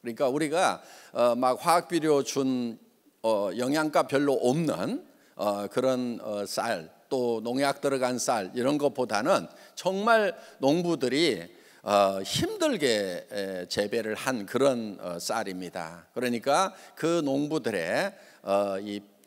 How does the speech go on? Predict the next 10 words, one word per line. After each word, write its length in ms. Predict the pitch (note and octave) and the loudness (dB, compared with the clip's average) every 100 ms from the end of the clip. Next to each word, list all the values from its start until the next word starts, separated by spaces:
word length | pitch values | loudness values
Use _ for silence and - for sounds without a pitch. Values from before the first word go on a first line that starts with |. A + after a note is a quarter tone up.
| _ _ - G2 | _ _ -20 -8
땀이 440 | - E3+ F3 F2+ - | 0 2 2 -4 -4
어려 280 | G#2+ A2+ B2+ | 0 4 4
있는, 420 | G2 F2 D#2+ D#2 - | 0 -4 -10 -14 -2
정성이 520 | C3 C3+ F3 E3+ D#3 | 0 2 2 2 2
어려 260 | B2 B2+ | 4 2
있는 240 | A#2 A2 G2+ | 2 -2 -4
그런 240 | A2 G#2+ | -2 0
쌀이라는 540 | G#2 A#2 A#2+ A2 G#2+ G2+ | 2 0 2 0 0 0
걸 140 | G2+ | -4
생각하고 1000 | A#2+ G#2+ G2+ - C#3 A#2+ G2+ C#3+ C4+ | -4 -2 -2 -2 -4 0 4 6 4